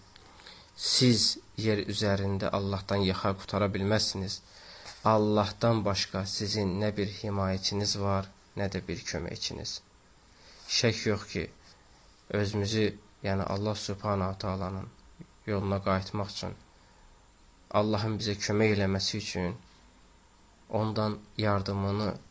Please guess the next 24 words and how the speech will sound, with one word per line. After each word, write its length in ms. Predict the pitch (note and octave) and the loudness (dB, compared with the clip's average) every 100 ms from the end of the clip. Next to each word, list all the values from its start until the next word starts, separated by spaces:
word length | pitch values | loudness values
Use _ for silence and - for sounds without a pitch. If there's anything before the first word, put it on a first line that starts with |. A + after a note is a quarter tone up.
| - | -12
ummağımız 600 | A#2+ G#2+ G2+ G2 G#2+ G2+ | -4 0 2 2 0 -2
üçün 340 | G2+ G2 A2+ A2+ | -4 -4 -8 -6
ən 260 | - A#2 G#2+ | 2 2 2
böyük 340 | G#2+ F#2 F2 | 2 2 0
amil 360 | G#2+ G2+ G2+ G2+ | -2 0 0 0
səbəb 380 | - G2 G2 G2+ | -2 -2 -4 -2
nədir? 380 | F#2+ F#2 F2+ - - - - - | -4 -2 -6 -8 -14 -20 -12 -4
Özümüzü 360 | G2+ G#2 G2 | -2 -2 0
islah 360 | A#2 - A2+ G#2+ | 2 4 4 2
eləmək 560 | G#2 G#2 G#2 G2 - - - - | 2 0 -2 -2 -6 -18 -18 -6
və 140 | - | -4
islah 500 | - - - C#3 B2+ - | 0 0 6 6 6 2
eləməyin 640 | - G#2+ G#2 G#2 G#2 A2 A2 | 2 4 4 4 6 6 8
də 160 | G#2+ F#2+ - - A3 - - | 8 6 2 -12 -12 -10 -4
ilk 280 | G#2+ - - | -2 -2 -4
nöqtəsi 540 | G2 - F#2+ - G#2 F#2+ | -4 -2 -2 0 -2 -4
günahları 640 | - G#2 F#2+ G2 G2 G2 | -4 -2 0 0 -2 -2
özümüzdə 560 | - F#2+ G2 F2+ - G2 | -2 -2 -2 -4 -4 -4
görməyimizdən 720 | G2 F#2 G2+ F2+ E2+ - F2 | -2 -4 -4 -6 -4 -6 -6
keçir. 360 | - G2 - - - - - - - | -8 -4 -4 -6 -18 -20 -20 -20 -10
Əgər 320 | - A#2 A2 G#2 | 2 4 4 4
bir 240 | C#3+ C#3 | 6 8
insan 400 | A#2+ - G#2 F2+ - - - - - - - - - - - | 6 4 2 0 -4 -18 -20 -20 -20 -20 -20 -20 -20 -16 2
günahı 520 | A#2+ A#2 G#2 G#2+ G2 | 6 8 6 4 0